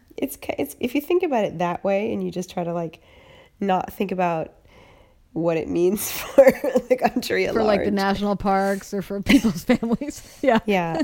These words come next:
Speaker 1: I try not to think about that. I mean, I do think about that too, but sometimes you have to just
Speaker 2: Yeah, I know.
Speaker 1: stop. Otherwise, it's just too depressing. <laughs>
Speaker 2: Yeah, it is, it is incredible. I'm looking forward to that era being over as well. I, I just hope that we come out of it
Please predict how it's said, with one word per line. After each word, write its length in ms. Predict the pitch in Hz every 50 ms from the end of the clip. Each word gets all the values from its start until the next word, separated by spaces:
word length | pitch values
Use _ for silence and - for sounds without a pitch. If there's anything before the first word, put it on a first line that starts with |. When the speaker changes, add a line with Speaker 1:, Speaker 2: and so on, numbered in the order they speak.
| - -
Speaker 1:
I 40 | -
try 160 | - - 226 196
not 160 | 185 180 175
to 80 | -
think 160 | 185 190 190 180
about 220 | 170 175 175 170
that. 80 | - -
I 20 |
mean, 140 | 214 226 208
I 80 | 202 208
do 160 | 208 233 233
think 180 | - 208 190 185
about 220 | 175 180 175 175
that 180 | - 175 - -
too, 160 | - 202 165
but 160 | - - -
sometimes 320 | - 185 175 180 170 160
you 60 | 156 160
have 160 | 165 - -
to 100 | - -
just 300 | - - 160 - - - _ - - - -
Speaker 2:
Yeah, 240 | - 214 202 190 156 110
I 80 | 104 117
know. 40 |
Speaker 1:
stop. 460 | - 170 - - - - - 170 - 190
Otherwise, 360 | 185 185 180 180 175 175 -
it's 180 | 175 - -
just 160 | - - - -
too 120 | - 185
depressing. 640 | 180 180 - 240 196 170 - - 202 226 - 247 277 - -
<laughs> 100 | - -
Speaker 2:
Yeah, 220 | - - - - 170 165 - -
it 160 | 196 196 196
is, 300 | 190 196 190 185 185 190
it 180 | - - 196 190
is 240 | 202 196 185 185 - _
incredible. 1500 | - 190 185 180 180 180 180 175 165 - _ _ _ - - - - - 175 175 175 165 160 - - - - 90 - 165 156 151 170 185 - _ _ _ _ _ _ _ -
I'm 180 | - 302 311 294
looking 220 | 247 - 233 208
forward 260 | 190 196 202 196 190
to 80 | 190 202
that 240 | 175 196 185 180 -
era 240 | 170 185 170 170 170
being 240 | 156 175 165 165 170
over 200 | 170 165 165 165
as 120 | 165 -
well. 200 | - 190 185 170 -
I, 180 | - 254 277 -
I 140 | - 247
just 160 | 285 311 302 -
hope 200 | 277 247 240 -
that 120 | 233 202
we 120 | 196 208 190
come 240 | - 190 214 202 185
out 220 | 175 190 190 202
of 100 | 208 208
it 200 | 214 214 208 -